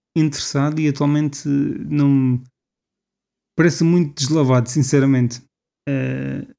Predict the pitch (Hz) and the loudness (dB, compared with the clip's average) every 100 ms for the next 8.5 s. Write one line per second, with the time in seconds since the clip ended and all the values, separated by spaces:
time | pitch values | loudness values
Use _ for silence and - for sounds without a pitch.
0 | 254 - 214 196 - 170 147 143 160 127 | -18 -16 -14 -14 -4 0 2 2 2 0
1 | 123 139 151 151 131 139 135 135 127 139 | 2 2 2 -2 -4 -2 0 -2 0 -2
2 | 135 131 131 127 214 - - 139 160 147 | 0 0 0 -2 -6 -14 -4 0 0 -2
3 | - 135 - 139 143 135 - 139 135 135 | -4 -6 -4 -2 -2 -2 0 2 0 0
4 | 131 127 120 120 - _ _ _ _ _ | -2 0 0 -2 -8 _ _ _ _ _
5 | _ _ - 143 151 - - _ _ 170 | _ _ -10 -8 -8 -10 -14 _ _ -6
6 | 135 - 156 170 190 208 - - - _ | -6 -6 0 2 4 2 -2 -12 -16 _
7 | _ _ _ _ _ _ _ _ 151 156 | _ _ _ _ _ _ _ _ -4 0
8 | 151 147 151 156 120 | 2 0 0 -2 -4